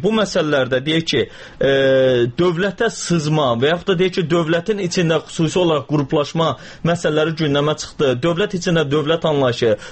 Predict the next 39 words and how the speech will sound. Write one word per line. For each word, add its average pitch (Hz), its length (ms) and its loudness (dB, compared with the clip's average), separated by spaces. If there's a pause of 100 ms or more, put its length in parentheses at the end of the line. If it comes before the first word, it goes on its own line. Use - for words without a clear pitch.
dövlət 185 400 0
içində 185 240 0
paralellik 170 520 2
məsələsi 143 460 0
gündəmə 151 400 0
gəldi. 151 320 0 (260)
Erdoğan 220 480 0
bunların 202 320 2
sabahların 170 540 0
Türkiyə 165 460 0
üçün 190 240 -2 (280)
və, 185 160 2 (240)
e, 147 200 0
faktiki 196 400 -4
olaraq 196 300 0
hakimiyyət 180 420 0
üçün 226 140 0
böyük 233 180 0
bir 208 160 0
problemə 202 440 0
çevriləcəyini 135 600 0
müşahidə 170 400 0
elədi 180 240 0 (240)
və 220 120 2
belə 247 200 0
bir 220 140 0
addım 147 340 0
atdı. - 280 -8 (260)
Yəni 202 220 0
bu 240 100 2
addımın 220 360 0
nə 220 100 0
qədər 190 220 0
doğru 196 300 4
olub 180 180 2
olmadığını 156 440 0
faktiki 185 420 -2
olaraq 151 360 2
bəzi 160 360 0